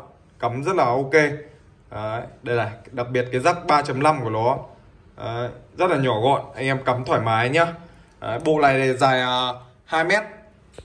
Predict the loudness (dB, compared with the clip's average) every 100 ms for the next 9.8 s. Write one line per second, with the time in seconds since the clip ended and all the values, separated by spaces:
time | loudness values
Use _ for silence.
0 | -20 _ -20 -20 -20 -2 2 4 4 2
1 | 2 0 0 2 2 2 0 0 -2 -18
2 | _ -12 -10 -10 -2 0 4 2 2 0
3 | -2 -2 -2 -2 -4 -16 -20 _ _ _
4 | -20 -18 -6 -6 -2 -2 -2 -2 -2 0
5 | 0 0 -8 -20 -20 _ _ -20 -16 -14
6 | -16 -18 -20 -20 -20 -20 -2 2 2 2
7 | 0 0 0 -2 -4 0 2 2 0 0
8 | 0 0 0 -2 -4 0 2 2 2 2
9 | 0 0 2 0 0 -2 2 2